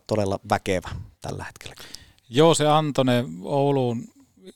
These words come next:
Speaker 2: tämmöiseen niinku iso rooli, mun mielestä niinku ekaa kertaa isossa organisaatiossa, isossa roolissa on istutettu ykköskenttää.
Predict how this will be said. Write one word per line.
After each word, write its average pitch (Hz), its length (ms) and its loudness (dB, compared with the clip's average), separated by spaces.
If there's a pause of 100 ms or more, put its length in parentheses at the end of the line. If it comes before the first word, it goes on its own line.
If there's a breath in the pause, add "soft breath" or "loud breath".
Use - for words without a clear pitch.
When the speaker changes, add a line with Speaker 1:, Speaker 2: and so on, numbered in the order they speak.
(300)
Speaker 2:
tämmöiseen 123 360 0
niinku 143 180 -4
iso 151 340 4
rooli, 117 600 0
mun 127 360 -6
mielestä 117 280 -4
niinku 110 160 -6
ekaa 120 340 0
kertaa 101 640 -6 (120)
isossa 127 580 -2
organisaatiossa, 101 1080 -6
isossa 120 440 -2
roolissa 113 560 -2
on 147 200 -2
istutettu 117 580 -8
ykköskenttää. 117 1080 -4